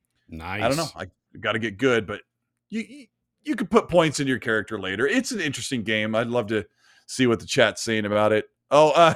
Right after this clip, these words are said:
Speaker 2: <laughs> Low Tears says he had it down to fifteen F P S, uh, because there's so many enemies on screen. Uh, a funny thing, Fonz, back in the late eighties, early nineties, my friends and I all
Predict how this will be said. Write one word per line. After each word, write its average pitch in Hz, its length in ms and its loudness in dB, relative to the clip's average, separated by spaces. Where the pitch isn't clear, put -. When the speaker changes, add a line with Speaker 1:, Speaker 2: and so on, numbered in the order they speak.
Speaker 2:
<laughs> - 220 -18
Low 170 120 6
Tears 165 340 0
says 160 200 0
he 160 100 -2
had 147 160 2
it 131 60 -6
down 147 140 4
to 131 60 0
fifteen 156 460 -2
F 135 160 0
P 123 180 0
S, 117 440 0
uh, 110 220 0
because 107 220 -10
there's 104 180 -10
so 135 120 -4
many 117 140 -6
enemies 110 300 -6
on 101 100 -8
screen. 117 440 -10
Uh, 156 380 4
a 127 280 -6
funny 175 380 -6
thing, 160 480 -4
Fonz, 101 640 -6
back 147 560 -2
in 156 300 -2
the 120 280 0
late 160 360 0
eighties, 147 420 0
early 139 300 -4
nineties, 123 500 -2
my 185 240 0
friends 220 380 0
and 175 100 -2
I 147 160 0
all 185 500 2